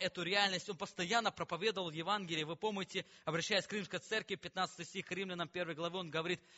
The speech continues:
«Итак, что до меня, я готов благовествовать вам и находящимся в Риме». Почему он был готов благовествовать?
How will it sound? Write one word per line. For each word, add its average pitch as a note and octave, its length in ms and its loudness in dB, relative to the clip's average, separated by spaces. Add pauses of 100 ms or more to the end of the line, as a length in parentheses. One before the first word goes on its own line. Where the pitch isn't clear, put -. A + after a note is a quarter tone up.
(120)
«Итак, A3+ 280 4
что G#3 140 -4
до F#3+ 120 2
меня, F#3+ 280 4
я F#3+ 160 8
готов G3 340 2
благовествовать F3+ 640 2
вам G#3 200 6 (220)
и G3+ 80 -2
находящимся G3 800 4
в D3 80 -4
Риме». F3+ 320 0 (240)
Почему B3 380 0
он A#3 120 6
был G3 140 0
готов E3+ 320 0
благовествовать? D#3+ 800 -2